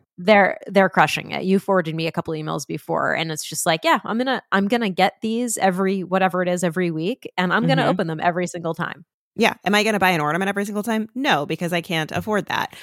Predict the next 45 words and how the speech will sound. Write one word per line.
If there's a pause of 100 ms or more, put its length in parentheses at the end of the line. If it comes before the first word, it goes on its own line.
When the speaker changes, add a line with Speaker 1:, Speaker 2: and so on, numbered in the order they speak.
(120)
Speaker 2:
But (360)
what,
am
I
gonna
look
at
them
every
single
time?
And
when,
when
the
right
ornament
comes
to
my
inbox,
am
I
going
to? (220)
I
absolutely
am. (300)
Also, (200)
I
just
wanna
point
out
the
blog
section
of
their
site
is
called
the (120)
Yule
Blog.